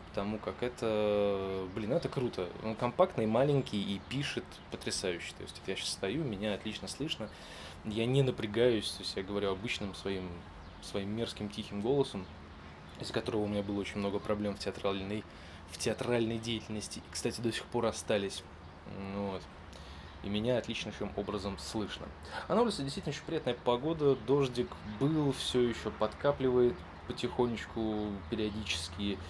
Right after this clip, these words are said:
На улице не холодно, я стою в шортишках, в футболочке, и мне очень, очень даже здорово. И, пользуясь случаем, пока Zoom у меня, я действительно решил записать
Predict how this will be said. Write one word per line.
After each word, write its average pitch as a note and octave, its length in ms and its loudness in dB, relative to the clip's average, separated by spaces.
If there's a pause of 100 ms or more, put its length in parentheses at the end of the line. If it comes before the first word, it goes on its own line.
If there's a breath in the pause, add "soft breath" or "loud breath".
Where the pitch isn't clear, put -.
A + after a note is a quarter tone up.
(360 loud breath)
На C3 60 4
улице C#3 260 4
не A2+ 100 0
холодно, B2+ 500 4
я A2 140 4
стою G#2 320 0
в - 60 -6
шортишках, - 920 2
в - 160 -12
футболочке, A2 840 0
и F#2+ 180 -4
мне G2+ 160 -2
очень, G#2+ 380 -2 (380 loud breath)
очень G#2+ 260 -2
даже G#2 240 2
здорово. G2 380 0
И, F3 80 4
пользуясь C#3+ 400 6
случаем, D3 360 2
пока A2 220 2
Zoom A2 220 0
у G2+ 40 0
меня, G#2 240 2
я D3+ 100 2
действительно A#2+ 360 -2
решил A2 200 -4
записать G#2+ 440 -2